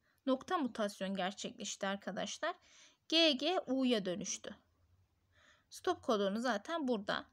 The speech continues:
Yine, e, değişti mi? Herhangi bir şey değişmedi. Biz buna sessiz mutasyon diyoruz. Herhangi bir şey değişmediği için. Bakın burada bir amino asitin yerine farklı bir amino asit alıyor arkadaşlar. Burada an-, e, yanlış anlamlı mutasyon diyoruz. Burada da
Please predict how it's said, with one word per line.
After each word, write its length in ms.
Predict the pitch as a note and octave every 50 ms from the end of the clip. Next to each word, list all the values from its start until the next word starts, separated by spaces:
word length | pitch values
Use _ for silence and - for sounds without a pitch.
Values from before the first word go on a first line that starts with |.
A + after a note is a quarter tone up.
| _ _ -
Yine, 320 | E4+ F#4+ F#4 E4+ D4+ - -
e, 280 | B3+ A3+ G#3 G3 A3 C#4+
değişti 380 | D4+ D4 D#4 D4 - - G4
mi? 80 | F#4 F4
Herhangi 360 | D4 B3+ B3+ B3 A#3+ A#3 B3+
bir 60 | -
şey 220 | - G4+ G4 C#4 -
değişmedi. 480 | A3+ A3+ G#3+ - - G3 F#3 A3+ A3
Biz 180 | D#4 D4 B3+ G#3+
buna 160 | A#3+ E4+ F4+
sessiz 400 | - - B3 G#3+ - - G3 G3
mutasyon 560 | F3 E3+ - - - - - - F3+ E3+ E3
diyoruz. 380 | - - - - - - - - _ - - - - - - - _ _ _
Herhangi 420 | - - C#4 C4+ B3+ A#3+ A3+ G#3 A3
bir 40 | -
şey 240 | - F#4 F#4 C4+
değişmediği 500 | A#3+ A3+ A3+ G#3 - G#3+ F#3+ F3 G3 E3
için. 220 | - - - - - - - - - _ -
Bakın 300 | C#4+ E4 - E4+ E4 E4
burada 300 | F#4 D#4 C#4 A3+ G#3 -
bir 240 | F4 F#4 - - C4+
amino 200 | C4+ C4+ C4+ C4+
asitin 300 | C#4+ - - - E4+ D#4+
yerine 300 | C#4 B3 A#3 C#4+ F#4 F4+
farklı 460 | - - E4 C#4+ C#4+ - - D#4+ D4+
bir 220 | C#4 G#3+ - G#3
amino 220 | G3+ G3+ F#3+ F#3 F3
asit 240 | F#3 - - -
alıyor 260 | G#3 F#3 F#3+ F3+ F3 F3
arkadaşlar. 680 | F#3 - - F#3 F#3 F3 G#3+ - - D#4 D#4+ D#4 C#4+
Burada 360 | D4+ E4 C#4+ - D#4 E4+ G4 - _ _ _ -
an-, 240 | C#4+ A#3 A#3 A3+ A3+ -
e, 100 | A#3 A3+
yanlış 400 | A3 A#3 B3 C4+ D4 D4 - -
anlamlı 360 | A#3+ A3 G#3 F#3 F3+ F3+ F3+
mutasyon 580 | F3 F#3 - - G3 G3 - - F#3+ F#3 F3+ F3+
diyoruz. 460 | F3+ F3 F#3 A#3+ D#4+ - - - _ _ - - - - - - - _ -
Burada 220 | D#4 E4+ E4+ G#4
da 140 | G#4+ G#4+ G#4+